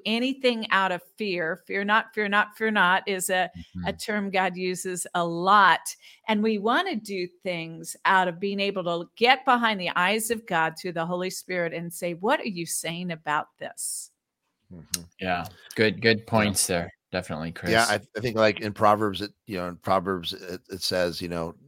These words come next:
Speaker 3: "A case seems right to the one who hears it." Proverbs eighteen seventeen.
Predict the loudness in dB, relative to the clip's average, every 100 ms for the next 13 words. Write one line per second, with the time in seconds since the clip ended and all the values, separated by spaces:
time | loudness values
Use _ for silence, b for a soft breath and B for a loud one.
0 | -20 _ -12 -4 2 2 2 0 -2 -4
1 | 2 4 4 2 -6 -4 0 0 -2 -4
2 | 0 2 2 -4 -6 -8 -4 0 0 2
3 | 0 0 -2 -2 0 2 2 -2 -4 -4